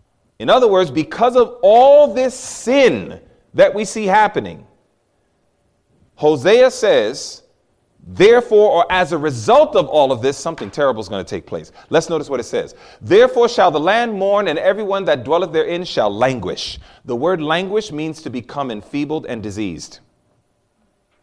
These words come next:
What did God prophesy was going to become enfeebled and diseased in the last days as a result of so much sin in the land?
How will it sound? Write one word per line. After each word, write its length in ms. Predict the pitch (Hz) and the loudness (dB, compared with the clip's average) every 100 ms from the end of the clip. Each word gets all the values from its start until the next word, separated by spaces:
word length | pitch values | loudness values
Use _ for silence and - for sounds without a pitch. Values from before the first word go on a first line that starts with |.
| _ _ _ _ _ - | _ _ _ _ _ -4
What 280 | 123 254 247 | -2 0 -2
did 180 | 214 | -2
God 340 | 151 190 185 - | 2 4 2 -2
prophesy 880 | - 170 170 139 - 101 82 73 - _ _ _ _ | 0 2 2 -2 -4 -4 -4 -10 -18 _ _ _ _
was 240 | 127 127 | -2 -2
going 360 | 101 143 180 202 | 0 2 2 -2
to 100 | 185 | -8
become 480 | 180 175 165 160 165 | -8 -8 -4 -4 -4
enfeebled 640 | 131 117 - 185 185 208 - | -8 -10 -6 -6 -2 -2 -2
and 160 | 190 196 | -4 -4
diseased 540 | 156 117 95 98 - _ _ _ | -6 -6 -6 -8 -14 _ _ _
in 280 | 143 165 220 | -4 -2 0
the 120 | 233 | -2
last 500 | 208 202 208 208 139 | 2 4 4 0 -4
days 600 | 135 180 120 90 101 - _ _ - | 0 2 2 0 -8 -14 _ _ 0
as 220 | 143 139 | 0 0
a 60 | |
result 640 | 131 127 104 147 160 160 - | -6 -6 0 2 2 -2 -2
of 160 | 131 123 | 0 0
so 280 | - 143 143 | -4 -4 -4
much 180 | 135 | -6
sin 460 | - - - 151 147 | -8 -10 -6 -6 -8
in 260 | - 135 127 | -8 -6 -2
the 100 | 123 | 2
land? 380 | 123 90 71 | 2 0 -6